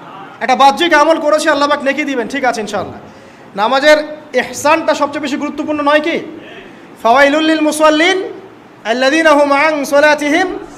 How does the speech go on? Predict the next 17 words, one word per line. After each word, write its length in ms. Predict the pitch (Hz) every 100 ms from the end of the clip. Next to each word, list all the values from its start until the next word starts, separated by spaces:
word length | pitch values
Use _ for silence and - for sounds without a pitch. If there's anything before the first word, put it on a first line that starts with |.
| -
সাহুন, 540 | - 320 370 302 277 196
যারা 220 | 240 277
নামাজ 280 | 269 277 285
সম্পর্কে 380 | 294 277 294 311
উদাসীন। 560 | 339 359 311 247 185 - - - -
তো 60 | 220
নামাজে 420 | 233 254 294 302
দাঁড়িয়ে 300 | 262 262 294
যদি 200 | 285 285
আমি 140 | 285 285
সারা 240 | 262 254
দুনিয়ার 380 | 240 262 294 277
বিষয় 240 | 262 277
চিন্তা 280 | 269 262 262
করতে 220 | 240 240
শুরু 200 | 220 247
করি, 280 | 214 180 160